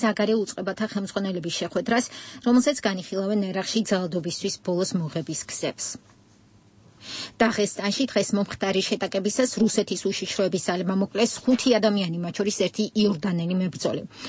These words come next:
ამ უკანასკნელის ვინაობა დადგენილია, მას მოიხსენიებენ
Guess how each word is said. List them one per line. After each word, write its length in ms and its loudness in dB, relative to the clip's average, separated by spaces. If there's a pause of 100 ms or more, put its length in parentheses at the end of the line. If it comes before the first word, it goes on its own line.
(200)
ამ 160 6
უკანასკნელის 640 0
ვინაობა 400 2 (100)
დადგენილია, 640 6
მას 140 4 (100)
მოიხსენიებენ 640 0